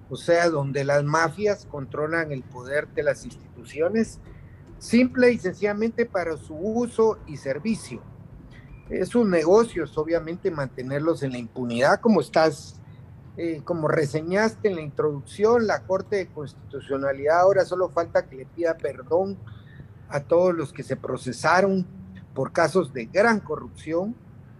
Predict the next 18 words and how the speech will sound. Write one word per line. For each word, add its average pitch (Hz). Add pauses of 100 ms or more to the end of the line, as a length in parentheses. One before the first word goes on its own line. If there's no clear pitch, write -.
(100)
con 131
la 127
cicic 180
y 151
el 120
Ministerio 135
Público. 214 (500)
Solo 214
eso 160
falta, 214
que -
les 147
pidan 160
una 165
disculpa 170
pública 226 (580)
por 143
haberlos 156